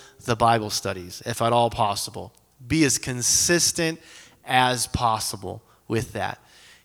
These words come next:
You know, 'cause all it takes is, you know, two weeks of canceling, and then pretty soon the Bible study's kinda done. It's kinda lukewarm. It, it, it never gets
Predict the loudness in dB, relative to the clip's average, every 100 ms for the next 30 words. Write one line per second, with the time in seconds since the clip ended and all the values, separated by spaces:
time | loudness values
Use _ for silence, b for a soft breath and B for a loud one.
0 | -12 -4 -4 0 6 8 8 6 4 4
1 | 4 0 0 -2 -2 -6 -8 b b b
2 | -6 -4 -4 _ -8 -2 2 2 2 -2
3 | -4 -2 -2 -2 -4 -6 -8 -10 -4 0
4 | 4 4 4 0 -2 -10 -18 -20 -20 -12
5 | -2 0 0 -2 -4 -4 -4 -6 -4 0
6 | 2 0 -2 -6 -6 -2 -2 -2 -2 -2
7 | 0 -2 -6 -10 -10 -6 -4 -2 -2 -2
8 | -2 -4 -2 -4